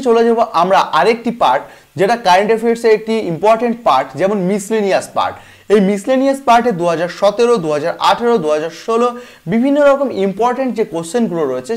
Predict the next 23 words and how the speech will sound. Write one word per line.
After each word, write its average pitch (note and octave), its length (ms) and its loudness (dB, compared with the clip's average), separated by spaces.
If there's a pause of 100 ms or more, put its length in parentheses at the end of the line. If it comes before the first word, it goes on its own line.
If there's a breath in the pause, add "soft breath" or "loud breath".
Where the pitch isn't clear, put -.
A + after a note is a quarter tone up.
সেই A3 200 -6
সমস্ত A#3+ 240 -10 (140)
কোশ্চেনগুলোকে G#3+ 640 -4 (100)
নিয়ে G3 160 -2 (460 loud breath)
মিসলেনিয়াস B3+ 540 0 (180)
তিনশো A#3+ 340 0 (120)
কোশ্চেন F#3+ 320 -4 (100)
কিন্তু E3+ 260 -8
আমি F#3+ 100 -6 (140)
এর D3+ 140 -8
সঙ্গে G3+ 200 -8 (100)
অ্যাড D3+ 180 0 (120)
করে G3 200 2
দিয়েছি। G#3 260 -2 (460 loud breath)
টোটাল B3+ 280 4 (120)
কোশ্চেন F#3 300 -4 (100)
সংখ্যা A3 300 -4
হচ্ছে A3+ 160 -6 (220)
এগারোশো F#3+ 400 -2 (120)
ষাট G3+ 220 0 (200)
plus, F#3+ 280 2 (380 loud breath)
অর্থাৎ G3 180 -2 (160)
এগারোশো G#3+ 340 2